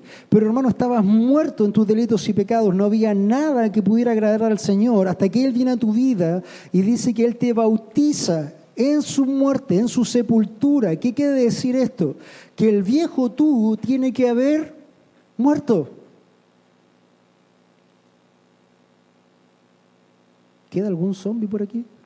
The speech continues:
Hermanos, los hijos de Dios han nacido de nuevo.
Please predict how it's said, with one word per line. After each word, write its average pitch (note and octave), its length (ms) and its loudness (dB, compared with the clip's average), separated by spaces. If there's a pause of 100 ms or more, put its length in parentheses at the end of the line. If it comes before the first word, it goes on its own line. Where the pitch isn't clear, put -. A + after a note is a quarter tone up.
(2500)
Hermanos, D3 520 -8 (280)
los - 180 -6
hijos G3+ 220 -4
de F#3 100 -2
Dios C#3+ 420 -6
han D#3 180 -8
nacido D3 400 -6
de C#3+ 60 -4
nuevo. C3 260 -10